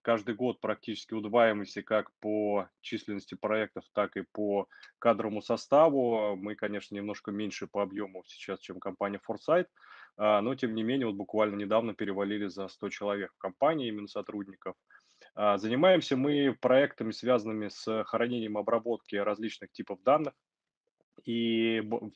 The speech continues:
прежде всего, конечно, это все, что касается больших данных, интернет вещей, машинного обучения и связанных технологий. А если говорить про наш,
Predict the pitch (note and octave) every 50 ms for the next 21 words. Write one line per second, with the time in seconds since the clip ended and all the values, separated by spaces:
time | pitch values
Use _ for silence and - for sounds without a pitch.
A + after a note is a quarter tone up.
0 | _ - B2 C3 A#2 A2+ G#2 - - A#2+ A2 G2 - G#2 G#2 A2 G2+ - - G#2
1 | G2 - - F2 - - - - - G#2 - - G2 - - G2+ F#2+ - G2+ F#2+
2 | A2 G#2+ G#2 - E3 D#3 C3+ A#2+ A#2+ A2+ A2+ A2 G2+ - - F#2+ - - F#2+ G2
3 | G#2+ G2+ - G2+ G2+ - - - C#3 C3 A2+ G2 - - - G2+ G2+ G2+ G2 F#2+
4 | F#2+ G2 - - - C3+ C#3 C3+ A#2+ G#2+ G2 F#2 _ _ _ _ - A2+ A2+ G#2+
5 | - A2 A2 A2 G#2 G2 - - - - - G#2 G#2 G2+ F#2+ F2 - _ _ _
6 | _ _ _ _ - - - - - - - - - - - - - A2+ A2+ A2+
7 | A2 A2 C3+ C3 - C#3 B2+ B2 B2+ C3+ C#3 C#3+ C3 - - B2+ C3 C3 B2+ B2
8 | A#2+ B2+ C3+ B2+ A#2+ - - - - -